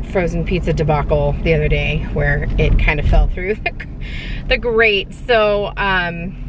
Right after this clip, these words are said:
um, and those are really good to have, and they were only four ninety-nine, so I felt like that was a really good steal. And now I am headed to go back and pick up Aiden, and Danny will go pick up Michaela. She's done at eight fifteen.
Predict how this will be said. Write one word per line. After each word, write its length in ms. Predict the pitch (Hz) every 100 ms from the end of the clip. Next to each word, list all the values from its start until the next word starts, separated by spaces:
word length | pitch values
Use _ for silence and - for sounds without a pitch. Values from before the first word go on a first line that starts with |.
| -
um, 260 | - 190 175
and 140 | 196
those 180 | 233 294
are 80 | 403
really 220 | 330 233
good 180 | 214 214
to 80 | 220
have, 300 | 254 240 -
and 100 | 214
they 80 |
were 80 | 208
only 180 | 202 262
four 300 | - - 233
ninety-nine, 680 | 240 233 202 196 139 143 170
so 120 | 190
I 60 |
felt 120 | 185 190
like 120 | 220
that 120 | 220
was 120 | 202
a 60 | 190
really 380 | 170 196 190 180
good 300 | 180 175 -
steal. 680 | - - 214 170 131 151 170 - - - - - - 202
And 140 | 202
now 260 | 202 202 240
I 80 |
am 160 | 254 262
headed 760 | 233 - 220 220 214 214 208 -
to 160 | - 233
go 480 | 220 208 202 196
back 420 | 180 196 185 185 -
and 180 | 208 196
pick 180 | 202
up 100 | 233 226
Aiden, 600 | 202 185 180 196 285 - - - - - - - - - - - -
and 880 | 208 196 190 190 190 190 190 185 185 - - - - - - - - - - - - - -
Danny 240 | 202 202
will 140 | 214
go 160 | 208 208
pick 160 | 214 214
up 120 | 196
Michaela. 640 | 196 - 214 196 170 165
She's 360 | - 208 190 202
done 160 | 190
at 200 | 180 -
eight 200 | 185 170
fifteen. 800 | 196 165 - - 202 185 160 160